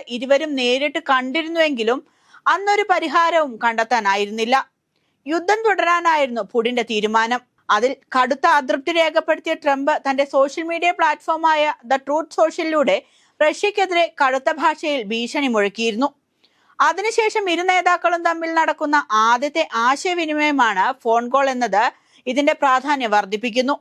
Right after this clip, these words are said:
ട്രംപിന്റെ വാക്കുകളിൽ നിറഞ്ഞു നിന്നത് ആത്മവിശ്വാസമായിരുന്നു. "ഗാസയിലെ യുദ്ധം അവസാനിപ്പിക്കാൻ എന്റെ ഭരണകൂടത്തിന് സാധിച്ചു. അതുപോലെ റഷ്യ യുക്രൈൻ യുദ്ധവും അവസാനിപ്പിക്കാൻ എനിക്ക് കഴിയും.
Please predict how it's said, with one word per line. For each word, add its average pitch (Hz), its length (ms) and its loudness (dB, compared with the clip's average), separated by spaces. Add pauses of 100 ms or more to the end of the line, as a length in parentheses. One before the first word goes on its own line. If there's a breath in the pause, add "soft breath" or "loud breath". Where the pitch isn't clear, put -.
(260)
ട്രംപിന്റെ 220 420 0
വാക്കുകളിൽ 254 600 0
നിറഞ്ഞു 262 300 0
നിന്നത് 294 440 2
ആത്മവിശ്വാസമായിരുന്നു. 254 1200 0 (220)
"ഗാസയിലെ 294 600 0
യുദ്ധം 359 280 -2
അവസാനിപ്പിക്കാൻ 330 760 -2
എന്റെ 254 220 0
ഭരണകൂടത്തിന് 254 760 0
സാധിച്ചു. 202 480 0 (540 soft breath)
അതുപോലെ 233 480 2 (360)
റഷ്യ 302 440 2
യുക്രൈൻ 392 320 -2
യുദ്ധവും 349 400 0
അവസാനിപ്പിക്കാൻ 302 720 -2
എനിക്ക് 214 260 -2
കഴിയും. 226 360 0